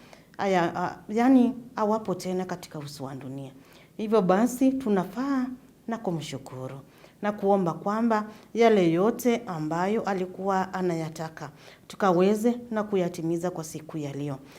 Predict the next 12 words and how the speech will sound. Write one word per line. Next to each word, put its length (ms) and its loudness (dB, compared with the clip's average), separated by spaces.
yakaweze 580 0
na 120 4
kutendeka 720 -6
kwa 140 0
wema 380 -4
wake. 440 0
Karibu 320 4
sana 300 8
katika 280 4
kipindi 460 0
cha 160 2
Manyunyu 380 2